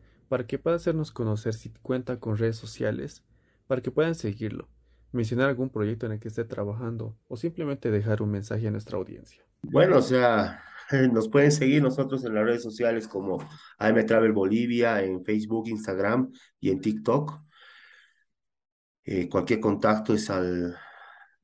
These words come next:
Speaker 2: al WhatsApp setenta y siete ochenta y seis cero cero treinta. Y bueno, sí, ahorita estamos con un proyecto en Potosí, justamente, es un proyecto muy ambicioso y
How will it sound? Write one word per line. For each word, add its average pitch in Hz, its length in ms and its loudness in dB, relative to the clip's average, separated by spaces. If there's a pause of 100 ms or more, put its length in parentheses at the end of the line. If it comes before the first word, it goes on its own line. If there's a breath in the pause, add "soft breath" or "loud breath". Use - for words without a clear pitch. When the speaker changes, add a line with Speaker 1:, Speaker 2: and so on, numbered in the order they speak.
(140)
Speaker 2:
al 92 140 -4
WhatsApp 104 500 0
setenta 95 360 -4
y 92 40 -2
siete 101 240 0
ochenta 92 240 -4
y 90 60 -2
seis 95 200 -2
cero 95 160 -2
cero 92 260 -4
treinta. 113 340 -2
Y - 20 4
bueno, 110 240 0
sí, 123 320 0 (500 loud breath)
ahorita 117 320 6
estamos 120 340 4
con 110 200 2
un 123 180 0
proyecto 110 420 2
en 107 120 -4
Potosí, 107 420 -2
justamente, 110 640 0
es 107 100 -6
un 107 100 -6
proyecto 107 720 2 (400 soft breath)
muy 127 160 4
ambicioso 120 920 2
y - 440 -8